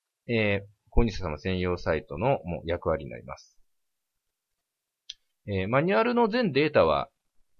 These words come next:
あ、すべてこの購入者様専用サイトの中に格納しておりますので、えー、ダウンロードは必ずこの購入者様専用サイトにアクセスいただいて、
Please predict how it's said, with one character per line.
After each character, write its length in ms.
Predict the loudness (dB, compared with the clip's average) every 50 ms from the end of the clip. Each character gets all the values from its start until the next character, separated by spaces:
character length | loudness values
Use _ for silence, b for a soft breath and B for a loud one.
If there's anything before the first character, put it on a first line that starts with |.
| _ _ _
あ、 140 | -4 -4 -4 -4
す 120 | -2 -2
べ 100 | -2 0
て 140 | 0 0 0
こ 160 | 2 2 2
の 160 | 2 0 0
購 140 | -2 -4 -6
入 80 | -6 -4
者 100 | -4 -4
様 140 | -4 -4
専 240 | -4 -4 -4 -4 -2
用 160 | -2 -2 -4
サ 160 | -2 0 0 0
イ 60 | 0
ト 100 | 0 -4
の 60 | -2
中 260 | -4 -4 -2 -2 -4
に 100 | -4 -6
格 240 | -10 -14 -10 -6 -6
納 100 | -4 -4
し 80 | -6 -4
て 80 | -6
お 60 | -4
り 80 | -4 -4
ま 160 | -6 -6 -6
す 120 | -8 -8 -12
の 120 | -12 -10
で、 220 | -12 -12 -12 -12 _ _ _ _ _ _ _ _ _ -10
え 720 | -8 -6 -6 -6 -8 -8 -10 -12 -14 -16 -18 -18 -20 -20
ー、 240 | -20 _ _ _ -2
ダ 80 | -2 0
ウ 80 | 0
ン 40 | 0
ロ 120 | 0 0 0
ー 40 |
ド 80 | 2 2
は 160 | 0 0 -2 -8 _ _ _ _ _ -10
必 140 | -6 -2 0 0 0 -2
ず 100 | -4 -6
こ 140 | -4 -4
の 180 | -2 -2 -2 -4 -4 -4
購 120 | -4 -2
入 120 | -2 -2 -2
者 100 | -4 -4
様 160 | -4 -6 -6
専 140 | -6 -6 -4
用 100 | -4 -4
サ 120 | -4 -6
イ 60 | -6
ト 60 | -6 -8
に 60 | -6 -4
ア 120 | -4 -4
ク 80 | -4 -6
セ 120 | -6 -6
ス 160 | -6 -8 -10
い 80 | -10 -8
た 100 | -8 -6
だ 120 | -6 -6
い 80 | -8 -8
て、 280 | _ -6 -6 -6 -6